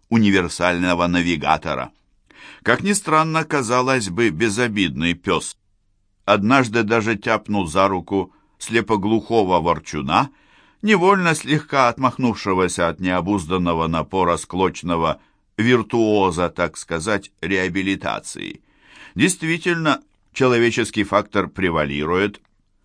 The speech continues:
а значит, каковы инвалиды с дефектами зрения, таковы и питомцы. Как известно, в административно-лечебном корпусе сосредоточены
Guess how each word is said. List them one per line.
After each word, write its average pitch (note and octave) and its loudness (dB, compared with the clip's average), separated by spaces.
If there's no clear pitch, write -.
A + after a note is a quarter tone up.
а A2+ 4
значит, A#2 0
каковы G#2+ 0
инвалиды F2+ -2
с E2 -4
дефектами E2 -4
зрения, D2 -4
таковы B2 2
и - 0
питомцы. A2 -4
Как F3+ 0
известно, D3 2
в G#2 -10
административно-лечебном F#2+ -2
корпусе F2 -4
сосредоточены D#2+ -4